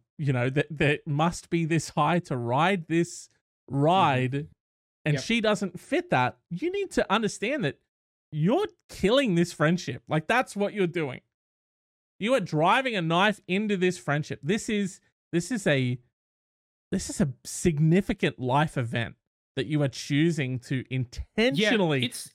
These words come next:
Speaker 2: it's a
Speaker 1: exclude this
Speaker 2: pretty,
Speaker 1: person from.
Speaker 2: it's a pretty big deal. Um,
Speaker 1: Think about that. This person has
Speaker 2: Yeah.
Speaker 1: to be at home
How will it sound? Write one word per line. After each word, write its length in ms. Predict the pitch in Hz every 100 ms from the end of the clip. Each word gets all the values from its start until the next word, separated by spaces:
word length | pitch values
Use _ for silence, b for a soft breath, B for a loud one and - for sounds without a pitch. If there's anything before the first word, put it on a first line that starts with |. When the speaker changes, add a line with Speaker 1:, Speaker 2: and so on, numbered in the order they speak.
| -
Speaker 2:
it's 200 | 269 -
a 60 |
Speaker 1:
exclude 560 | 381 - 175 170 254 269
this 140 | 180
Speaker 2:
pretty, 40 | 175
Speaker 1:
person 360 | 147 147 - 120
from. 380 | - 147 110 -
Speaker 2:
it's 180 | - 156
a 20 | 254
pretty 220 | - 247
big 220 | 175 139
deal. 420 | 131 127 104 110 _ _ _ _ -
Um, 540 | 143 127 117 113 110 113
Speaker 1:
Think 280 | 381 370
about 440 | 370 330 349 349 349
that. 360 | 294 277 208 -
This 180 | 294
person 420 | - 269 311 320 247
has 280 | 185 302 220
Speaker 2:
Yeah. 60 |
Speaker 1:
to 100 | 214
be 300 | 240 277 202 180
at 160 | 196
home 600 | 208 - 262 254 151 123